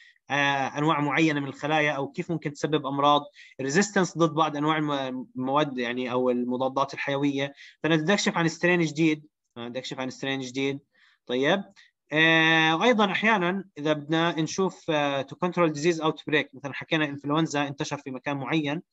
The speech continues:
طيب، فانا بدي اعرف شو السترين.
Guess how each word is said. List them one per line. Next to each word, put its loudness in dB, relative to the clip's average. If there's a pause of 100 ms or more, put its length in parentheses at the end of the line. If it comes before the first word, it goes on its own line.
(320)
طيب، 0
فانا 4
بدي 0
اعرف 6 (340)
شو -2
السترين. 0